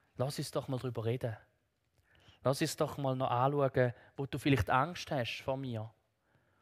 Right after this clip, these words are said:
oder vor Sachen, die ich in deinem Leben möchte angehen. Lass uns vielleicht zusammen anschauen,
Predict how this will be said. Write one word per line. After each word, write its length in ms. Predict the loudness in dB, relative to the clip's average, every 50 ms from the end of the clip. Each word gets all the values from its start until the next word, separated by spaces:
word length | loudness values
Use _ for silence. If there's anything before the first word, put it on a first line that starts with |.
| -12 -8
oder 180 | -6 -4 -4 -4
vor 160 | -6 -8 -6
Sachen, 520 | -4 -4 -4 -4 -4 -6 -6 -6 -6 -4
die 100 | -4 -4
ich 120 | -4 -4 -4
in 100 | -4 -2
deinem 180 | -2 -2 0
Leben 400 | 2 0 0 0 0 -2 -2 -2 -6 -12 -20 -20 -20 -20 -20 _ -8
möchte 280 | -6 -4 -4 -2 -2
angehen. 480 | 0 0 -2 -2 -2 -4 -4 -4 -6 -10 -14 _ _ _ _ _ _ _ _ _ _ _ _ _ -20 _ _ _ _ _ _ _ _ _ _ _ _ _ _ _ _ _ _ _ _ _ _ _ _ _ _ _ _ _ _ _ _ _ _ _ _ _ _ _ -4
Lass 160 | -2 -2 -2
uns 120 | -2 -2 0
vielleicht 320 | 2 4 4 2 2 0
zusammen 260 | 0 0 0 0 0
anschauen, 880 | 0 0 0 0 -2 -2 -4 -2 0 2 2 2 2 2 2 2 2